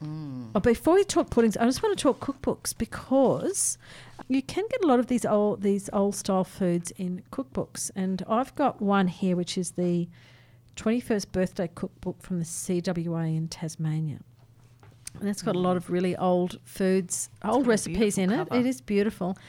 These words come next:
Speaker 2: And it's got all, a whole lot, not, not throughout every recipe, for, but a lot of recipes have got people's names. So it's a, so they've all submitted these recipes. So, like, Elsie Blunt from Claremont has given a paradise apple tart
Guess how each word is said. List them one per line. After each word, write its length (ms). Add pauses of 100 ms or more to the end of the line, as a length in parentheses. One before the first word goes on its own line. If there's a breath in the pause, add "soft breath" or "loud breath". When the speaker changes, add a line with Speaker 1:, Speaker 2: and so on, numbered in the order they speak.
(380 loud breath)
Speaker 2:
And 160
it's 180
got 440 (440)
all, 360 (180)
a 60
whole 240
lot, 140
not, 280
not 260 (200)
throughout 560
every 240
recipe, 360
for, 220
but 160
a 60
lot 220
of 180
recipes 400
have 160
got 240
people's 400
names. 420
So 240
it's 180
a, 80 (120)
so 180
they've 260
all 140
submitted 480
these 220
recipes. 560
So, 140
like, 240 (500 soft breath)
Elsie 320
Blunt 440
from 240
Claremont 600 (120)
has 200
given 320
a 260
paradise 720
apple 280
tart 360